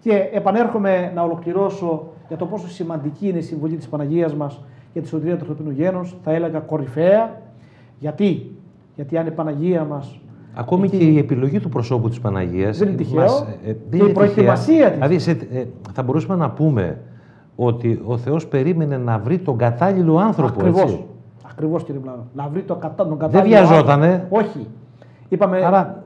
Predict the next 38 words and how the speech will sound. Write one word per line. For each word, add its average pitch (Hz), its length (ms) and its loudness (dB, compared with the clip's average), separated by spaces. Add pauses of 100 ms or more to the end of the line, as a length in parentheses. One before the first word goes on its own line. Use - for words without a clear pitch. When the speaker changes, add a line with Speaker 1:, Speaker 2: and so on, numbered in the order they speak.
Speaker 1:
περίμενε 208 340 4
ο 190 40 6
Θεός 208 240 2
να 202 80 6
οριμάσουν 208 440 2
οι 202 40 0
συνθήκες. 208 640 0
Speaker 2:
Μάλιστα. - 380 -18
Speaker 1:
Και 180 80 -6
θα 170 140 -2
δούμε 226 200 0
ποιες 175 140 -2
είναι 185 80 -6
αυτές 175 240 -6
οι - 40 -12
συνθήκες. 151 580 -2 (280)
Αλλά 160 160 -2
όμως 170 200 -2
πρωτίστως 165 460 -8
να 147 100 -4
βρεθεί 147 300 -8
αυτό 156 180 -10
το, 143 280 -10 (400)
το 156 100 -4
υπέροχο, 165 880 -4
το 170 220 -12
πάναγνο, 202 640 -10
το 190 80 -12
πανάγιο 233 680 -2
δοχείο, 185 600 -6 (200)
μέσα 175 160 -6
στο 170 160 -6
οποίο, 170 300 -4
λοιπόν, 165 420 -2 (300)
θα, 160 540 -4
ε, 180 260 -10
εσκήνωνε 156 760 -4 (480)
ο, 165 100 -2